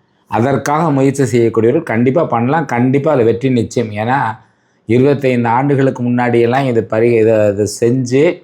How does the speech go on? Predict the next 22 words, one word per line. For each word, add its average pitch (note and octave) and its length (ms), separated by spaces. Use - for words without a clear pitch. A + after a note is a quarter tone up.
குழந்தை C3 380
பிறந்து, B2 300
அந்த C#3 160
குழந்தை C3 440
வளர்ந்து, A#2+ 340
இப்ப B2 180
கல்யாணம் B2+ 480
ஆகி, A#2 200
அதுவும் D3+ 680
சஷ்டி C#3+ 320
விரதம் C3 240
இருந்து B2 220
குழந்தை B2 320
பிறந்த A2 260
குடும்பங்கள்லாம் A#2+ 680
நிறையா A#2 220
இருக்காங்க. A#2 340
எனக்கு A#2+ 360
தெரிஞ்சே C3 260
பல G2+ 180
பேர் G2+ 160
இருக்காங்க. F#2 420